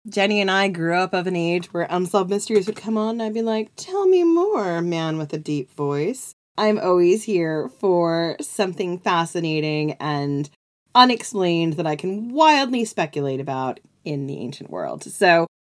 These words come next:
that's sort of our <laughs> very rabbit hole filled topic that we're gonna cover next. We hope you're really excited and ready to join us on a new adventure,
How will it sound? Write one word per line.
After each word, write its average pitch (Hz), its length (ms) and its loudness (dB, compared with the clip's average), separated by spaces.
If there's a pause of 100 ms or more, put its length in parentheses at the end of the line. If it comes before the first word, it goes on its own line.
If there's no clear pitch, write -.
that's 339 340 4
sort 320 220 6
of 262 340 2
our 185 520 6 (180)
<laughs> - 60 -20
very 240 380 6
rabbit 185 340 6
hole 165 280 0
filled 147 520 2 (100)
topic 262 420 2
that - 140 0
we're 202 80 2
gonna 196 180 0
cover 165 260 -4
next. 240 360 -2
We 214 100 2
hope 190 240 2
you're 185 320 2
really 160 300 0
excited 147 600 0
and 139 460 -2 (240)
ready 143 280 -4
to 139 80 -6
join 127 300 -6
us 135 260 -10 (220)
on 151 280 0
a 156 80 0
new 151 280 2
adventure, 143 720 -2